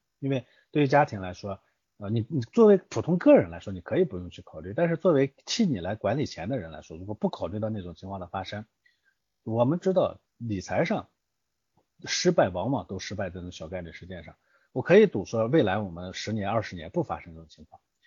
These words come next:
但是假如要发生的话，所有的人有可能都会万劫不复，你的财产可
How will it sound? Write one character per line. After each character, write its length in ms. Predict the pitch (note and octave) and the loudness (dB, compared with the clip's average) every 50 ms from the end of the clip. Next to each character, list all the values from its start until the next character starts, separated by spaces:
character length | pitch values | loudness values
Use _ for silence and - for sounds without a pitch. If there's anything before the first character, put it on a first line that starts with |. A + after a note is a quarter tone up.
| _ _ - | _ _ 0
但 120 | F#3 F3+ | 2 2
是 80 | F3 D#3 | 2 2
假 260 | - C#3+ G#2 E2+ E2+ | 2 2 2 2 0
如 140 | E2+ F#2+ C3+ | -2 2 4
要 140 | F3+ D3+ - | 4 4 4
发 160 | - G2 F#2 | 0 -8 -10
生 180 | - F#2+ F2+ | -8 -10 -10
的 80 | F2 F2 | -10 -10
话， 180 | - - - - | -12 -12 -16 -16
所 220 | - - - G#2 B2+ | -14 -8 -4 -2 -2
有 80 | C#3 | -2
的 120 | A#2 G2 E2+ | -2 -4 -6
人 200 | D#2+ D#2+ D#2+ E2 | -8 -10 -12 -10
有 80 | F#2 | -12
可 180 | F2+ - - F#2 | -12 -12 -14 -16
能 120 | E2 D#2+ | -16 -14
都 120 | - - F#2 | -12 -12 -10
会 140 | - F#2 F2 | -8 -8 -6
万 220 | G2 A2+ F#2+ D#2+ | -6 -6 -6 -8
劫 140 | - - E2 | -12 -16 -18
不 140 | - F2 E2+ | -14 -14 -14
复， 140 | - - | -14 -12
你 140 | F2 E2+ E2+ | -14 -12 -12
的 80 | F2 F#2 | -12 -14
财 200 | - - F2 E2+ | -12 -12 -14 -12
产 140 | - D#2+ | -12 -16
可 60 | D2+ | -18